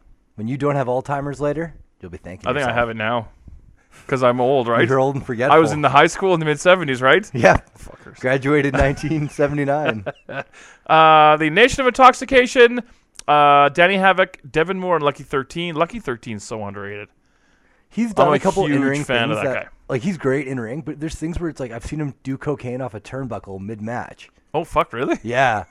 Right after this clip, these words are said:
Speaker 2: <laughs>
Speaker 1: Which to me is, like, a
Speaker 2: What
Speaker 1: li-
Speaker 2: company was that?
Speaker 1: That was for
Speaker 2: Was it
Speaker 1: C Z.
Speaker 2: Combat Zone?
Speaker 1: Yeah, that was at a
Speaker 2: <laughs>
Speaker 1: Tournament of Death a couple years
Speaker 2: Oh,
Speaker 1: ago.
Speaker 2: okay. Well,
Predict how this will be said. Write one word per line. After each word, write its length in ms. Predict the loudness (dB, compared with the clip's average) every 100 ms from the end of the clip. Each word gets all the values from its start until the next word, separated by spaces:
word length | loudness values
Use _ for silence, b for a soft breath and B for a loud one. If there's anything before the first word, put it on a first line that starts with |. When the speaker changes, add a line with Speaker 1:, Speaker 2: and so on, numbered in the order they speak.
| -4
Speaker 2:
<laughs> 140 | 2
Speaker 1:
Which 220 | 0 2
to 120 | 2 4
me 260 | 4 6
is, 100 | 4
like, 160 | 4 -2
a 100 | -4
Speaker 2:
What 200 | 4 4
Speaker 1:
li- 80 | 6
Speaker 2:
company 320 | 4 4 2
was 160 | 2 4
that? 400 | 6 6 2 -2
Speaker 1:
That 100 | -2
was 100 | 0
for 80 | 0
Speaker 2:
Was 100 | 2
it 40 |
Speaker 1:
C 40 | 4
Z. 40 |
Speaker 2:
Combat 260 | 4 6 6
Zone? 220 | 4 2 0
Speaker 1:
Yeah, 240 | -2 0
that 100 | 2 2
was 120 | 2
at 100 | 2
a 60 |
Speaker 2:
<laughs> 0 |
Speaker 1:
Tournament 320 | 2 -2 0 -2
of 100 | -4
Death 180 | -6 -6
a 60 |
couple 240 | -8 -8 -6
years 160 | 0 6
Speaker 2:
Oh, 200 | 6 6
Speaker 1:
ago. 60 |
Speaker 2:
okay. 180 | 2 -4
Well, 120 | -10